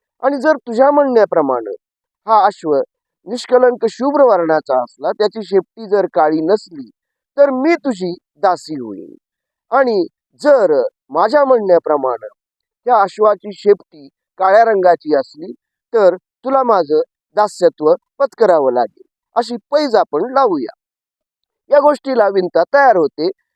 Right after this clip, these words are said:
कारण तिला खात्रीपूर्वक माहीत असतं की या अश्वाची शेपटी सुद्धा,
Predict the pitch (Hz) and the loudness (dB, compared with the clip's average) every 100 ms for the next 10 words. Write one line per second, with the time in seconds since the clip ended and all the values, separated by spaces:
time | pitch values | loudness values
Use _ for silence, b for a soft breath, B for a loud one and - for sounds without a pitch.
0 | _ 247 285 277 285 294 262 294 294 269 | _ -2 -2 -2 -2 0 -2 -2 -4 -4
1 | 269 240 196 196 170 165 151 - 135 120 | 0 0 0 0 0 0 -4 -8 -12 -12
2 | - _ _ _ 233 220 196 175 214 196 | -14 _ _ _ -10 -8 -8 0 2 0
3 | - 196 196 220 180 165 - 269 226 175 | -2 -2 -2 -6 -4 -6 -6 -16 -12 -10
4 | 131 | -4